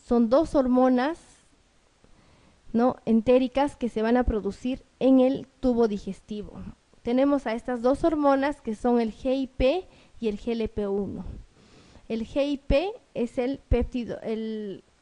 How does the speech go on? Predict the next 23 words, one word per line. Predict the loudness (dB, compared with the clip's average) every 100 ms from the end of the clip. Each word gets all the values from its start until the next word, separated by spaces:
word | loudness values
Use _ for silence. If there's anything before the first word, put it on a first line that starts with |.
| -6 -2
péptido | -2 -2 -2 2 4
insulinotrópico | 4 2 0 2 2 2 -2 -2 0 2 0
dependiente | 0 0 2 2 2
de | -2 -2
glucosa | -4 -2 0 0 0 -4 -4 -10 -18 -18 -20 -20 _ -20 -20 -16 -4
y | 0
el | 0 0
G | 0
L | 0 2
P | 4 4
uno | 6 6 6 4 0 -8
es | -6 -6
el | -6
péptido | -2 -2 -2 -4 2 2 2 -4
glucagon-like | -8 -6 -4 0 2 2 0 -4 -6
tipo | -8 -2 2 2
uno, | 2 -2
semejante | -4 -2 -2 0 -2 -2
al | -2
glucagón. | -4 -2 -4 -4 -6 -8 -14 _ _ _ _ _ -6
Estas | -4 0 -2 4
dos | 2 4
hormonas | 2 4 4 4 2 -2 -6 -14 -20